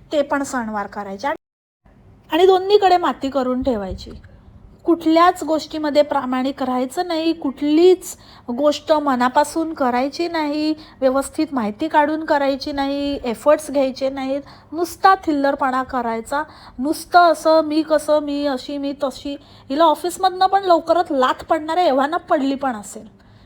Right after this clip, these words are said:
तिथे पण नाही, कुठेच ही व्यक्ती टिकूच शकत नाही.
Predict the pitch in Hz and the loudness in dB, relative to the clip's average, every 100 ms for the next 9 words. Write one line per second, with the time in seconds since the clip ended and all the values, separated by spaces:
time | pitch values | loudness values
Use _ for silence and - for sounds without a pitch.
0 | _ 349 359 440 440 392 269 196 180 _ | _ 0 4 4 6 4 2 -8 -12 _
1 | _ _ _ _ - 370 - - 480 480 | _ _ _ _ -2 -2 0 2 2 4
2 | 440 415 - - 349 339 277 - 254 - | 2 2 0 0 0 2 -2 -8 -20 -2
3 | 339 339 466 480 427 - 247 - 220 | -2 4 4 4 -2 -2 -8 -10 -18